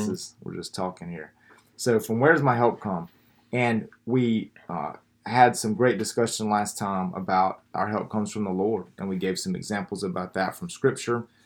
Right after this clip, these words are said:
Speaker 2: Um, and, and why are we doing this? Well, because, you know, a lot of times when, when folks lose a, a loved one, particularly a child, like we're talking about on this podcast, we sometimes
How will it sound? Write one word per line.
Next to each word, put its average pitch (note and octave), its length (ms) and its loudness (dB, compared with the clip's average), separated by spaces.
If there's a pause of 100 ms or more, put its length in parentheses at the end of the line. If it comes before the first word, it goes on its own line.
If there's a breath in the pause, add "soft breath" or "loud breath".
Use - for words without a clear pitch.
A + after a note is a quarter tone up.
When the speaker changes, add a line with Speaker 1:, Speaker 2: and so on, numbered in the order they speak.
(160 soft breath)
Speaker 2:
Um, F#2 280 -6
and, F#2+ 200 -6
and G2 140 -2
why G2+ 140 6
are G#2+ 140 8
we G2+ 100 -2
doing G2 300 0
this? F#2 360 0
Well, F#2 160 -2
because, G2+ 560 -2
you A2 80 -4
know, G#2 80 -2
a - 20 -2
lot G2+ 200 4
of G#2+ 60 -6
times G#2+ 340 -4
when, F#2+ 320 -4
when F#2 240 -6
folks - 420 -4
lose G2+ 240 -2
a, F#2 120 -4 (120)
a F2+ 60 -8
loved G#2+ 280 -2
one, F#2+ 380 -4
particularly G2 460 -6
a F2 40 -8
child, G#2 440 4
like F#2 160 -10
we're F2+ 60 -8
talking A2 360 -4
about F#2 260 -4
on F#2 140 -6
this F#2 120 -8
podcast, G#2 680 -2 (720 loud breath)
we A#2+ 440 2
sometimes A2+ 840 -2